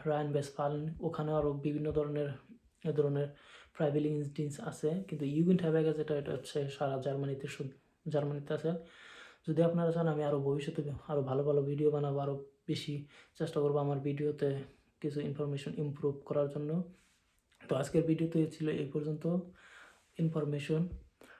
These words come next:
বাকি ইনফরমেশন যদি আপনাদের কিছু অসুবিধা হয়, তাহলে আমাকে কমেন্টে জানাতে পারবেন, আমি অবশ্যই রিপ্লাই দেবো।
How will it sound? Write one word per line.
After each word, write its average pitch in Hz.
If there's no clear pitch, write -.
বাকি 147
ইনফরমেশন 143
যদি 147
আপনাদের 143
কিছু -
অসুবিধা 156
হয়, 151
তাহলে 147
আমাকে 139
কমেন্টে 147
জানাতে 147
পারবেন, 143
আমি 143
অবশ্যই 147
রিপ্লাই 151
দেবো। 156